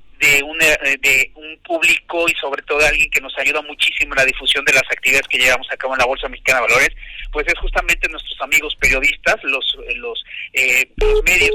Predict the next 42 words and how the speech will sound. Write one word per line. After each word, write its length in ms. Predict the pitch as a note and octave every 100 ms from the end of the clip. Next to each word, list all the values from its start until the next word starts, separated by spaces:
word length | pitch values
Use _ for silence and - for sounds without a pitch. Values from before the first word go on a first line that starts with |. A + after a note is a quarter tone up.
| G#4+
que 80 | -
cubren 300 | - - C#3+
las 140 | -
actividades 380 | C3 C#3+ C#3 D3+
de 80 | C#3
la 100 | B2+
Bolsa 260 | C3+ C#3+
Mexicana 400 | C3 - - C#3+
de 60 | C3+
Valores. 360 | D3+ A#3+ - G#3+ - - - -
Eh, 280 | C#3+ D#3 - -
anualmente 680 | D3+ D#3 G3 G#3+ G#3 - G#3
la, 160 | F#3+ E3+ E3+ D3+
la 120 | C#3+
Bolsa 280 | E3 E3 D#3
Mexicana 300 | D3 E3 D#3+
de 60 |
Valores 180 | D#3 D#3+
tiene 200 | - E3
un 60 | D#3+
programa 480 | D#3+ D3+ D#3 D#3 D3+
de 60 |
educación 420 | C3+ C3 C3 C#3
financiera 460 | C3+ C#3 B2+ C3+ C3
para 240 | B2+ A#2+
medios 260 | A#2+ B2+ B2
de 100 | B2
comunicación, 760 | A#2 A#2 A2 - - - - - - - C3+
ya 120 | C3 C#3+ D3 -
con 160 | C#3+
este 200 | C#3+ - -
sería 260 | C3+ C#3+
el 100 | C#3
tercero, 500 | - D3 F3 D#3 D#3 - - -
y 100 | -
pues 140 | E3+ E3+
nos 100 | F3+
da 120 | G#3+
mucho 260 | A#3 - A3+
gusto, 380 | A3 - A3 -
eh, 540 | - - D3+ D3 D3
el, 120 | C#3+